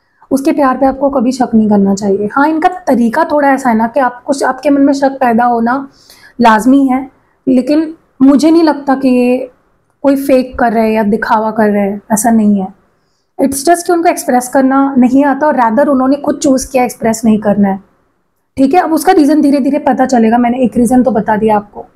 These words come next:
शुरुआत में ही। अम, देखो अगर ये person आपको छोड़ के चले गए हैं या आपने ही इनको छोड़ दिया है, अ, उसके बाद से इनके life में बहुत सी दिक्कतें आ रही है या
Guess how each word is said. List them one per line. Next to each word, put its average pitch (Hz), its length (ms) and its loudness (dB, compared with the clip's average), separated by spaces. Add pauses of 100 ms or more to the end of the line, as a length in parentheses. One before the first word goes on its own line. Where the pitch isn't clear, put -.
शुरुआत 214 380 -2
में 208 80 4
ही। 240 100 0 (720)
अम, 247 480 4 (1200)
देखो 277 440 0 (520)
अगर 349 180 4
ये 392 80 6
person 339 280 2
आपको 330 240 -2
छोड़ 269 300 -2
के 277 120 0
चले 240 260 0
गए 208 240 0
हैं 208 200 2
या 226 100 2 (120)
आपने 262 340 2
ही 302 200 0
इनको 269 220 0
छोड़ 226 280 -2
दिया 202 220 0
है, 196 220 -6 (760)
अ, 226 60 2 (320)
उसके 277 240 0
बाद 294 260 2
से 349 140 -2
इनके 277 280 2
life 240 320 -2
में 269 200 2
बहुत 269 400 -4
सी 339 100 0
दिक्कतें 233 400 0
आ 208 100 2
रही 214 160 -6
है - 140 -14 (760)
या 285 120 2